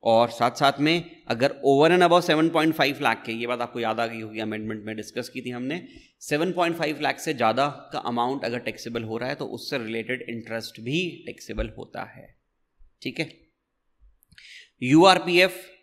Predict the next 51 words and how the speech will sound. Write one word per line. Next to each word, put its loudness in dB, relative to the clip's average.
हर 4
साल 4
टैक्सेबल -2
नहीं 2
करते। -2
यूआरपीएफ़ 2
क्या -2
होता, -2
क्या -2
होता 0
है? -6
अनरिकॉग्नाइज्ड। -2
अनरिकॉग्नाइज्ड 0
मतलब -6
किसी -6
भी -2
गवर्नमेंट 0
अथॉरिटी -4
से -4
रिकॉग्नाइज -6
नहीं -6
है, -8
इसके -14
ऊपर -10
पूरा -8
का -10
पूरा -6
कंट्रोल -8
एम्प्लॉयर 2
का -4
होता -2
है, -6
ठीक -6
है। -4
हम -4
एम्प्लॉयर -2
की -6
मर्जी 0
पर -2
रहते -6
हैं, -8
शायद -6
ये -6
पैसे -8
हमें -8
मिलेंगे -4
या -2
नहीं 0
मिलेंगे, -2
पता -4
नहीं। -10